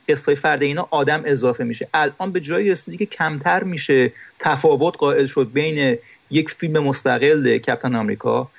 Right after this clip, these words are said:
یک فیلم مستقل آیرون من و اونجرزی که قراره حالا بر اساس همه اینو با همدیگه ساخته بشه، برای اینکه همه تو همدیگه قاطی هستن، فردیت‌ها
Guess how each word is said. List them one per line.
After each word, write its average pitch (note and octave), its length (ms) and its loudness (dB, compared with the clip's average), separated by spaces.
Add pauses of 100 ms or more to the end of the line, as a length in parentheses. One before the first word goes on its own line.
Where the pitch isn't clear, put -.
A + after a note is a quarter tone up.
(200)
یک E3+ 200 0
فیلم D#3 300 -2
مستقل D3 640 2 (100)
آیرون B2 240 2
من C3 220 0 (320)
و - 40 2
اونجرزی G#3 580 2
که F#3 320 -4 (140)
قراره C3+ 440 2 (320)
حالا B2+ 120 0
بر A#2+ 200 0 (100)
اساس B2 340 -4
همه C3 520 0
اینو C#3 160 0
با B2+ 80 2
همدیگه A#2 340 -2
ساخته - 280 -4
بشه، - 180 -8
برای F#3+ 180 -2
اینکه G3 120 0
همه F#3 180 0
تو G#3 120 -4
همدیگه E3 280 -4
قاطی D#3 280 0
هستن، B2 540 -6 (260)
فردیت‌ها C#3 1120 2